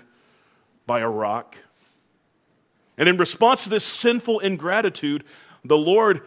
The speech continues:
sends venomous snakes throughout the congregation of Israel, and many were bitten and many died.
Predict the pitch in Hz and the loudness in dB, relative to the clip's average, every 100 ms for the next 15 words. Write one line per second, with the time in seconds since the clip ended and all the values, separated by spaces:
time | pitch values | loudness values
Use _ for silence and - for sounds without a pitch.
0 | _ - - - 226 214 190 131 - - | _ -10 -8 0 2 2 0 -6 -14 -4
1 | 151 220 233 226 - - - _ - - | 2 4 4 0 -4 -8 -14 _ -8 -6
2 | - 202 220 139 - - - - _ 180 | -4 2 2 2 -4 -10 -10 -12 _ 0
3 | 170 185 190 180 175 175 160 143 165 151 | 4 4 2 -4 -4 -2 -4 -4 -6 -6
4 | 143 135 151 135 117 104 123 135 175 190 | -8 -4 -4 -4 -8 -8 -8 -6 -4 -6
5 | 151 143 107 156 190 120 113 120 120 147 | -6 -10 -6 -4 -4 -6 -8 -8 -6 -6
6 | 175 156 107 120 117 147 82 85 | -6 -10 -10 -10 -8 -8 -12 -16